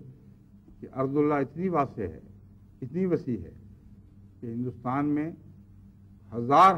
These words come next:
हा मील के ऐसे टुकड़े इनको दिखाई देंगे, जहाँ एक भी मुसलमान नहीं होगा। इसलिए अपने छोटे से इलाके में गलबे को देखकर, का वो कितना अजीम गलबा दिखाई दे,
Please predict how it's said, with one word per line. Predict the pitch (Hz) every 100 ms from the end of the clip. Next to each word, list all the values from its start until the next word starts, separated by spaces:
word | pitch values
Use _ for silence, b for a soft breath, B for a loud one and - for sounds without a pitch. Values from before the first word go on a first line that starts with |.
| 147
हा | 160
मील | 147 139 143
के | 135 135
ऐसे | 123 127
टुकड़े | 117 127 127 123
इनको | 120 113
दिखाई | 107 104 110
देंगे, | 110 117 123
जहाँ | 120 127
एक | 143 139
भी | 135
मुसलमान | 120 110 101 90
नहीं | 85 82
होगा। | - - - - - - - - - - - - - - - - - - - - -
इसलिए | - 139 139 - 139
अपने | - 175 196 151
छोटे | - 151 165 156
से | - 127
इलाके | 120 120 - 123
में | 104 95 117 - - - - - - - - -
गलबे | 117 135 143 139
को | 123
देखकर, | 113 120 - 139 139 - - - - - -
का | 120
वो | 131
कितना | 123 131 160 156 123
अजीम | 120 143 170 131
गलबा | 123 120 117
दिखाई | 107 101 98
दे, | 90 92